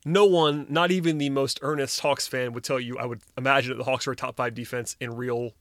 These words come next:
life practical terms. Um, Atlanta's defense was a concern coming into the year. I thought I was a little bit higher on it than some national pe-, people were. Even then, I would have projected the Hawks be, to be below average, and if they got to average, that would be a huge win defensively. So top five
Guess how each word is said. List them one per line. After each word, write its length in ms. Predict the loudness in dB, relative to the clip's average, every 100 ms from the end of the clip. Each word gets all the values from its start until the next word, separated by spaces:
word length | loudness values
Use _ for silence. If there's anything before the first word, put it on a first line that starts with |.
| -6
life 260 | -4 -2
practical 340 | -2 -6 -6 -14
terms. 380 | -12 -12 -12 -14 -16 -20 _ -2
Um, 320 | 0 0 -6 _
Atlanta's 480 | -2 2 4 4 2
defense 380 | 0 0 -2 -2
was 160 | -2
a 60 | -2
concern 400 | -2 0 0 2
coming 220 | 0 0
into 120 | -4
the 100 | -4
year. 320 | -4 -2 -2 -4 -10 -20 _ -2
I 140 | 2
thought 260 | 2 2 2
I 120 | 2
was 140 | 0 2
a 40 |
little 120 | -2
bit 100 | -2
higher 200 | 2 4
on 80 | 4
it 100 | 2
than 160 | 0 -2
some 220 | 0 0
national 320 | 0 0 -2
pe-, 80 | -8 -6
people 260 | -6 -2 0
were. 300 | 2 2 0 -8 -20 _
Even 240 | -2 0 2
then, 220 | 2 2
I 100 | 2
would 80 | 2
have 80 | 0
projected 300 | -2 -4 -2
the 60 | -4
Hawks 140 | -4
be, 120 | -6
to 140 | -12 -8
be 100 | -6
below 340 | -2 0 0
average, 420 | 2 0 -2 -4
and 220 | -6 -8 -10
if 180 | -8 -2
they 80 |
got 160 | 2 2
to 120 | 2
average, 260 | 2 2 2
that 80 | -2
would 80 | -4
be 100 | -10
a 40 |
huge 300 | -8 -8 -6
win 320 | -6 -6 -6
defensively. 500 | -10 -10 -10 -10 -12
So 100 | -12
top 280 | -2 0 0
five 400 | 2 2 2 -2